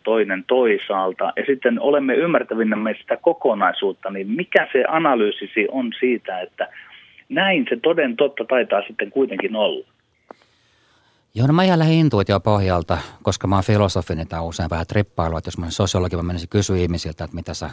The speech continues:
Speaker 2: tarkastelet, kun sä oot kiinnostunut jääkiekosta, mutta mä luin näitä tekstejä jääkiekosta hirveästi, mä katsoin hirveästi kuvia, ja mulla tuli vaan sellainen tunne, että tän täytyy jotenkin toimia nyt, nyt kuitenkin tämmöiseltä yksityiskohtapohjalta, että sä näet valtavasti asioita, jos katsot aamulla, no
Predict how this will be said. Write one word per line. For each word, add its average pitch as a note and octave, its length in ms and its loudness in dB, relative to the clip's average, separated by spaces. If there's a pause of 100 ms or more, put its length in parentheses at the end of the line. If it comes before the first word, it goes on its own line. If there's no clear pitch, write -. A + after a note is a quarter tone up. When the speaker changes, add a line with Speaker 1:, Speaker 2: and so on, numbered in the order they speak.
(100)
Speaker 2:
tarkastelet, D#2 640 -4
kun - 100 -18
sä - 100 -12
oot C#2 200 -12 (180)
kiinnostunut D#2+ 420 -4
jääkiekosta, F2+ 640 -2
mutta E2 320 -8 (360)
mä D#3+ 80 2
luin G3 180 4
näitä A#2 240 6
tekstejä F2 460 2
jääkiekosta E2 580 -2
hirveästi, E2 380 -4
mä E2 100 -4
katsoin - 280 0
hirveästi F2 380 -4
kuvia, E2+ 480 0
ja D#2 120 -4 (360)
mulla E3+ 100 -2
tuli C#3+ 100 2
vaan B2+ 100 4
sellainen C3 180 4
tunne, C3 260 4
että - 100 -2
tän F#2 120 0
täytyy G2 300 2
jotenkin F2 300 -6
toimia E2+ 400 -2
nyt, D2 160 -8 (100)
nyt E2+ 220 -8
kuitenkin E2+ 340 -4
tämmöiseltä E2+ 500 -4 (180)
yksityiskohtapohjalta, F2 1080 0
että D#2+ 140 -10
sä F2 120 -8
näet F#2 280 -2
valtavasti E2+ 440 -4
asioita, E2+ 360 -2
jos - 100 -8
katsot F2+ 220 -2
aamulla, F2+ 420 2 (240)
no G#2 180 2